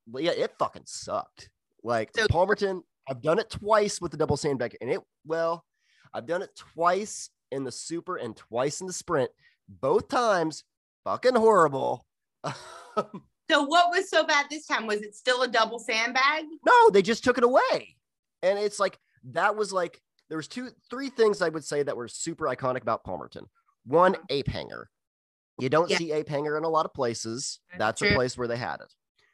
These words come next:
Speaker 2: Okay.
Speaker 1: Two, that double sandbag carry.
Speaker 2: Okay.
Speaker 1: Because it was iconic.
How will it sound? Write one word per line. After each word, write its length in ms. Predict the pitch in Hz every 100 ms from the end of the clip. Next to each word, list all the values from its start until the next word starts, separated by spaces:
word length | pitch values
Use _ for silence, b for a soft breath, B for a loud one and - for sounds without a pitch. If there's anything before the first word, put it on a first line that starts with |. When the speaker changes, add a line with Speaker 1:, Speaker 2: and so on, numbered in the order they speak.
| _ _ 170
Speaker 2:
Okay. 160 | 170
Speaker 1:
Two, 400 | 175 175 175 185 _ _ _ _ 110
that 260 | 123 120
double 220 | 120 120 180
sandbag 560 | 180 143 110 98 87
carry. 480 | - 90 76 82 110 _ _ _ _
Speaker 2:
Okay. 100 | - -
Speaker 1:
Because 420 | 170 151 113 101 _
it 220 | 123 -
was 460 | 120 117 117 - _ _ _ _ 110
iconic. 320 | 117 151